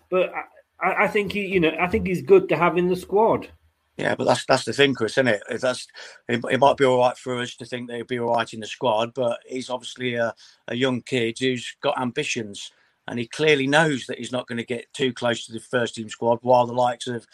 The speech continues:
Speaker 2: Ndidi, Papi Mendy now, even <laughs> as well, you know, he's, he's playing, he's playing behind both of them,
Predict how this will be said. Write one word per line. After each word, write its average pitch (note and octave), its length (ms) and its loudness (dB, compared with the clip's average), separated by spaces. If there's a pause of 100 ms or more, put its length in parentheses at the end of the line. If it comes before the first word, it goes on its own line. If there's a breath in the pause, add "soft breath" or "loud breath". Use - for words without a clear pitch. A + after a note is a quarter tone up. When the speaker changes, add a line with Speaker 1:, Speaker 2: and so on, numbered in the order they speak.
(240 loud breath)
Speaker 2:
Ndidi, B2 680 0 (160)
Papi B2+ 240 -2
Mendy C3 300 0
now, A#2 320 -2 (460 loud breath)
even B2 320 0
<laughs> - 40 -10
as D3 160 -6
well, C3 360 6 (200 loud breath)
you B2 100 -4
know, B2+ 160 6
he's, B2+ 180 -4
he's C3+ 200 -12
playing, C3 500 -6 (180)
he's C3+ 160 -12
playing B2+ 300 -2 (120)
behind B2+ 300 2
both C3+ 240 -2
of A2+ 80 -16
them, A2 240 -6